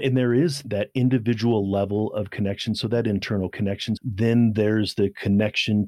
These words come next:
to a wider group. And so here we're talking about the,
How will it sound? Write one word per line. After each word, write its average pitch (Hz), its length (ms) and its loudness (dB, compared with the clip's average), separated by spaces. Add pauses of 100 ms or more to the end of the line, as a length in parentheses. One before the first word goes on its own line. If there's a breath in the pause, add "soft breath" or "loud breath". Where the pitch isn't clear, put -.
(100)
to 101 360 2 (160 loud breath)
a 110 120 0
wider 101 420 0
group. 95 380 -2
And 101 100 -4
so 135 140 0
here 156 160 0
we're 143 140 2
talking 120 520 -2
about 98 520 0 (120)
the, 95 320 0